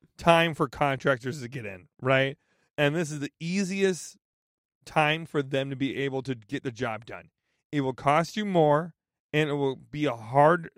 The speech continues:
harder to thing to deal with later on when they gotta work around your home stuff, okay? And work around kids. It's just, it, it always costs more when they take longer.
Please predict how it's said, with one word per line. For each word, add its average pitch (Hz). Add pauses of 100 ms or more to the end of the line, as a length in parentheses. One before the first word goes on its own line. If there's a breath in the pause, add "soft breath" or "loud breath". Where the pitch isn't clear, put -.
(200)
harder 160
to 160
thing 170
to 139
deal 139
with 190
later 180
on 196 (360)
when 151
they 165
gotta 170
work 151
around 147
your 135
home 123
stuff, - (100)
okay? 123 (440)
And 185 (160)
work 165
around 147
kids. - (300)
It's 143
just, 190
it, 175
it 175
always 180
costs 151
more 139
when 131
they 123
take 127
longer. 98